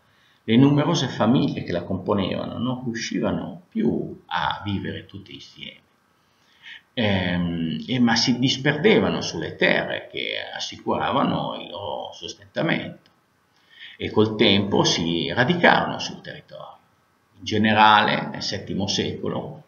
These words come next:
il Longobardo libero viveva con la sua famiglia, i suoi aldi, i suoi schiavi, i suoi animali,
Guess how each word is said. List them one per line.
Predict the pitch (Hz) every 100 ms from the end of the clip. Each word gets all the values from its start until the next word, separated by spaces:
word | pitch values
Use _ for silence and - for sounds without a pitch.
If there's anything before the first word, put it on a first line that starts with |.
| -
il | 104
Longobardo | 110 143 170 - 117 104 113
libero | 156 202 131 110
viveva | 110 139 151 110 90
con | 107
la |
sua | 107 113
famiglia, | 113 110 104 104 95 87
i |
suoi | 90 - 85
aldi, | 82 90 87 90
i | -
suoi | -
schiavi, | - - 82 87 87
i | 85
suoi | -
animali, | 90 117 98 82 -